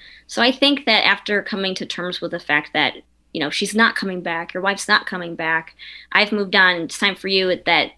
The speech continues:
that he just needed that shakeup and to realize that now he's about to lose his daughter and he's gonna be by himself with the dog. He's gotta do something. So I do think that in some,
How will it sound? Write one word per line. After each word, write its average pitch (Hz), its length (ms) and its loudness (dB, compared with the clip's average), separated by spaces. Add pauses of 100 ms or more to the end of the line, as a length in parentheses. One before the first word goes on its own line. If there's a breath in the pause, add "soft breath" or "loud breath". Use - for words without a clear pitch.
(260)
that 180 180 2
he 240 120 2
just 226 240 0
needed 196 440 -2
that 175 180 0
shakeup 156 640 0
and 165 120 -4
to 170 120 -10
realize 165 560 0
that 156 320 -2 (540 loud breath)
now 233 200 4
he's 233 180 2
about 196 200 2
to 196 100 -4
lose 190 220 -2
his 196 160 -8
daughter 180 580 4 (240 soft breath)
and 202 80 -2
he's 190 160 -2
gonna 185 200 0
be 185 100 0
by 175 160 2
himself 175 400 -4
with 180 120 -6
the - 60 -8
dog. 160 500 2 (260)
He's 190 240 -4
gotta 160 240 2
do 139 160 -10
something. - 580 -8
So - 160 0
I 220 100 4
do 254 240 2
think 220 340 -2
that 180 200 2
in 180 100 -4
some, 180 400 -4